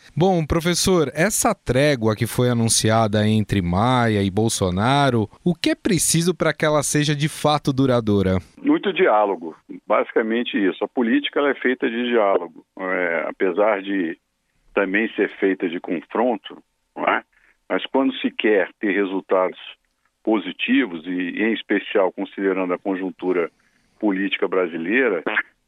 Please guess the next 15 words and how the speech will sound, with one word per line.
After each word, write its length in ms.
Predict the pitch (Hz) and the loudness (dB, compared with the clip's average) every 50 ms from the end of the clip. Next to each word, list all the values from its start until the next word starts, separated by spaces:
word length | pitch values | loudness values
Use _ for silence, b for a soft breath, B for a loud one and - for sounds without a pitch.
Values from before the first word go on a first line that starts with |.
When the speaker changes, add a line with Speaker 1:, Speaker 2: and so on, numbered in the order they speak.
| _ _ - | _ _ -4
Speaker 2:
ela, 400 | 101 98 104 110 113 113 107 - _ _ _ _ _ _ _ _ - _ | -2 0 2 2 2 2 0 -4 _ _ _ _ _ _ _ _ -10 _
a 100 | - 110 | -4 -4
paz 420 | - _ - 135 139 127 110 95 - - | -4 _ 0 0 2 2 0 -2 -4 -4
pra 100 | 101 98 | -4 -4
ser 180 | - - 107 104 | -4 -4 -6 -6
mantida, 580 | 98 98 90 - - - 120 127 135 - 104 104 | -4 -4 -6 -4 -4 -2 0 0 0 0 0 -4
o 60 | 101 | -4
entendimento 760 | 95 - 117 113 110 90 92 90 95 113 123 123 110 - - | -2 -2 -2 -2 0 -2 -2 -2 0 0 0 0 -2 -4 -4
pra 140 | - 95 - - | -4 -4 -4 -2
ser 100 | - 95 | -6 -6
mantido, 560 | 87 - - - - - - 131 117 92 87 - _ b b b b b b b b b b _ _ - | -6 -6 -10 -8 -6 -4 -2 -2 -4 -4 -10 -16 _ b b b b b b b b b b _ _ -8
é, 360 | 87 92 95 95 90 78 80 - - | -4 -2 -2 -2 -4 -6 -12 -4 -2
terá 200 | 107 104 107 110 | 0 2 2 0
que 120 | - - - | -2 -2 -2
ser 160 | 123 113 | -2 -2